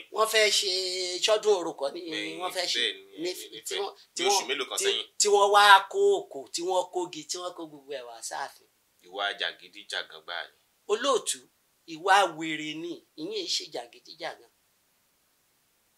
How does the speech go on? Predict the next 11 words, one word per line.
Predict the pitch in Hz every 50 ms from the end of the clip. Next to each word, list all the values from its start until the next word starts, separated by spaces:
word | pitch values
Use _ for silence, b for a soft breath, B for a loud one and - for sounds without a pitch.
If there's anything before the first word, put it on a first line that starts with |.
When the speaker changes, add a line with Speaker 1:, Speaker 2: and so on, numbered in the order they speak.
| _ _ _ _
Speaker 1:
Ìwà | 156 160 156 151 180 185 196 196 185 180 165
wèrè, | 156 151 156 151 143 139 131 123 110 - _ _ _ _ _ _ _ _ _ _ _ _ _ _ _ _ -
nítorí | 208 214 - 208 190 202 233
wèrè | 226 202 208 180 160 156 151
ni | 147 151 160
ò | 160 147 139
mọ | 135 143 147 143
nǹkan | 135 - - 143 139 -
tó | 151 151
ń | 147 139
ṣe. | - - 110